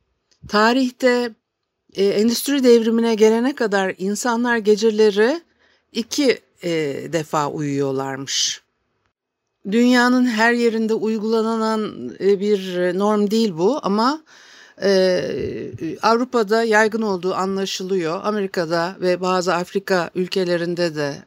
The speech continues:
e, bunun yaygın olduğu anlaşılıyor. Biraz üstünde, e, konuşalım. Bu be-, benim daha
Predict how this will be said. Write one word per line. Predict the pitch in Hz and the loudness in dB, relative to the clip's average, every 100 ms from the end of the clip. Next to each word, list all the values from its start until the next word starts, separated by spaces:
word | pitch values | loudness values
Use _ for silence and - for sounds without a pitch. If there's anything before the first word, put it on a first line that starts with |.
| 165 | -6
e, | 156 151 135 | -4 -4 -6
bunun | 160 170 175 | -4 -2 -2
yaygın | 120 170 165 180 202 | 0 0 2 0 -2
olduğu | 180 165 156 | -4 -6 -6
anlaşılıyor. | 147 170 165 160 - 165 160 147 185 | -4 -6 -6 -10 -12 -10 -8 -6 -6
Biraz | 269 254 233 - - - - - | 0 2 2 -4 -18 -20 -20 -8
üstünde, | 240 - 269 269 269 262 | -6 -4 -2 2 2 2
e, | - 208 | -2 -2
konuşalım. | 240 240 240 262 233 202 | -2 -2 -2 -2 -2 -2
Bu | 208 196 | -4 -2
be-, | 196 190 | -2 0
benim | 208 226 233 | 0 0 0
daha | 214 233 226 | 0 0 0